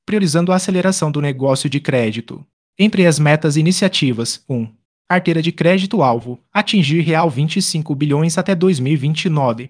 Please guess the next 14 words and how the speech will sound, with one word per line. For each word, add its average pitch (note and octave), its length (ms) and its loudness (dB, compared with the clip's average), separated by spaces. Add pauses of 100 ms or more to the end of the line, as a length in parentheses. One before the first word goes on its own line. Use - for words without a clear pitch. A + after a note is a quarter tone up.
considerando G3 600 0
a F3+ 60 2
taxa D3 340 -2
Selic F3 360 -2
atual F3+ 480 2
e F3 140 0
uma G3 160 2
combinação F3+ 640 0
de F3+ 100 2
financiamentos F3+ 720 0
com G#3 160 -2
depósitos F3 600 0
mais D3 260 0
baratos. C#3+ 760 -2